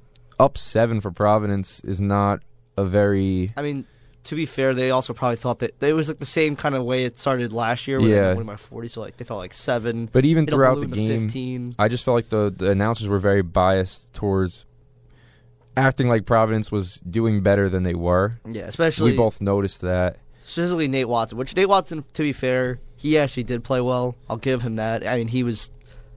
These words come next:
Speaker 2: he had that mid-range jump shot that I don't remember seeing last year
Speaker 1: Yeah.
Speaker 2: that much, but he played well, but I think it was a little, they exacerbated a lot of his,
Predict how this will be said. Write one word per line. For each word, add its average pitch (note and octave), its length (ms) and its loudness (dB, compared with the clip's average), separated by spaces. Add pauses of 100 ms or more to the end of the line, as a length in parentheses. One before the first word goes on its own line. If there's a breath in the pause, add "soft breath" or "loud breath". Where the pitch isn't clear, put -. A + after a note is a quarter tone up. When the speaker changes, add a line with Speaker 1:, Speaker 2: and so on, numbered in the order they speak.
(100)
Speaker 2:
he - 120 0
had D3+ 80 2
that C3+ 120 0
mid-range B2+ 360 2
jump B2+ 160 0
shot C3+ 220 0
that A2 80 -2
I G#2 100 -2
don't A#2+ 320 -4
remember A#2 220 -2
seeing A#2 380 -6
last G#2+ 340 -4
year C#3 340 0
Speaker 1:
Yeah. G2 320 6
Speaker 2:
that B2+ 180 -2
much, C#3 280 -4
but G2+ 260 -4 (540 soft breath)
he D#3 140 2
played D3+ 240 4
well, C3 300 2
but A#2+ 200 -2 (600)
I B2 60 -2
think A#2+ 220 -2
it B2+ 60 2
was A#2+ 280 -2
a C#3+ 60 -2
little, B2 380 2 (1200 soft breath)
they E3+ 200 4
exacerbated C3 640 0
a B2 60 -2
lot A#2 180 -2
of G2+ 100 -10
his, G2 320 -14